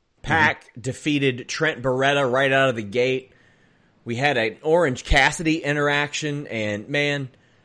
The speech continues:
Speaker 1: I, I'll just say this. Anybody who doesn't like Orange Cassidy and how he's being used in A E W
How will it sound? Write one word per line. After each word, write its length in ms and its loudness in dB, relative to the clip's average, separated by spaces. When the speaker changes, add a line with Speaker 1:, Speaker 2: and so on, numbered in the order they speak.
Speaker 1:
I, 200 2
I'll 200 10
just 240 2
say 160 4
this. 360 -6
Anybody 560 6
who 160 -2
doesn't 460 2
like 320 0
Orange 400 -2
Cassidy 640 -2
and 100 -8
how 200 -4
he's 180 -6
being 240 -4
used 240 -6
in 80 -6
A 120 0
E 120 -2
W 560 -4